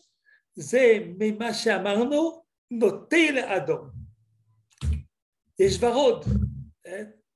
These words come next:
גם, כן, יש נוהגים להתיר, אנחנו נסביר את זה אחר כך, כן? אבל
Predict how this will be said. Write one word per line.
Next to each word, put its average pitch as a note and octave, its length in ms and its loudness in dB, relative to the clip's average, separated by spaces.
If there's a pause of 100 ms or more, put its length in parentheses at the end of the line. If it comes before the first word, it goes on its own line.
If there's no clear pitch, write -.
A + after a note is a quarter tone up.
(840)
גם, C4+ 320 0 (420)
כן, G#3 320 -4 (1500)
יש A#3+ 300 -8
נוהגים B3 440 -6
להתיר, A3+ 360 -4
אנחנו E3+ 280 -8
נסביר F#3+ 400 -4
את - 80 -6
זה F#3 160 -4
אחר - 200 -14
כך, - 400 -20
כן? G3 160 -4 (460)
אבל C4 320 -2